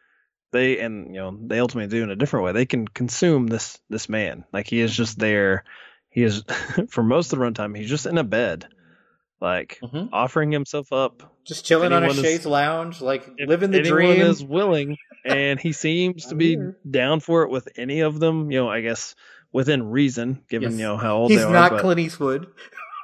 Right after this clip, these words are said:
Speaker 1: He's
Speaker 2: Within
Speaker 1: not
Speaker 2: reason.
Speaker 1: Clint Eastwood. He's not, you know, planting one on a small child, but, uh, you know, even, you know, <laughs> arguably, like, Elle Fanning, that's, that's crossing a line. Uh, although given this time period, probably not so much.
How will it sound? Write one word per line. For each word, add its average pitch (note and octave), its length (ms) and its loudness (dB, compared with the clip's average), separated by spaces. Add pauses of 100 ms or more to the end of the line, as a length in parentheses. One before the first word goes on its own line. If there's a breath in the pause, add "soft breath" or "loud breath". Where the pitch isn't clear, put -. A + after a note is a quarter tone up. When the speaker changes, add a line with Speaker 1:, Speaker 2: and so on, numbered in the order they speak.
(140)
Speaker 1:
He's A#3+ 140 -12
Speaker 2:
Within D3 140 4
Speaker 1:
not G3 160 6
Speaker 2:
reason. D#3 80 0
Speaker 1:
Clint F#3 160 4
Eastwood. D#3+ 380 2
He's D#3 240 -12
not, D#3+ 180 0
you D3 80 -4
know, C#3 180 0
planting D3+ 360 0
one D3 120 2
on C3 460 0
a G#2+ 40 -8
small B2 260 -2
child, A#2 560 -2
but, G#2 320 -6
uh, G2 600 -2
you B2 120 -4
know, A2 160 0
even, B2+ 460 0
you D#3 160 -8
know, F#2 80 -8
<laughs> - 720 -8
arguably, C#3 480 4
like, G#2+ 220 -2
Elle G2+ 160 -2
Fanning, C3+ 420 0
that's, A2+ 300 -8
that's G2+ 200 -10
crossing G#2+ 460 -8
a F#2+ 60 -8
line. G2 420 -4 (120)
Uh, F#2+ 640 -2
although G#2+ 240 2
given A#2 280 0
this B2+ 180 2
time B2 260 0
period, B2 400 2 (760)
probably G#2 460 -2
not G#2 400 -4
so - 140 -4
much. A#2 500 -4